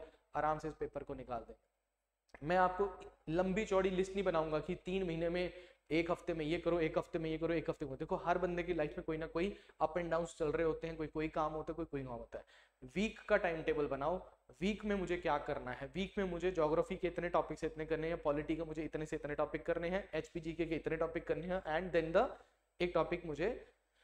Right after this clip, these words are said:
current affairs के, मुझे जैसे मान के चलो मुझे जनवरी और फरवरी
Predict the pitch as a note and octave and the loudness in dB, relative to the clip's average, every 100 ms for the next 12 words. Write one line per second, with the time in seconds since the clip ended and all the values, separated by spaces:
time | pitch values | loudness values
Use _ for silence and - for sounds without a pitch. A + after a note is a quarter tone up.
0 | _ G3+ G#3 G#3 G3+ F#3 F#3+ G3 D#3 F3+ | _ 4 6 6 6 4 4 0 2 2
1 | G3 F3+ F3+ E3 E3+ E3+ F3 F3 F3 D#3+ | 2 2 2 0 0 -2 0 0 0 0
2 | D#3+ F3 F3+ E3 D3+ E3 | 0 0 0 0 0 0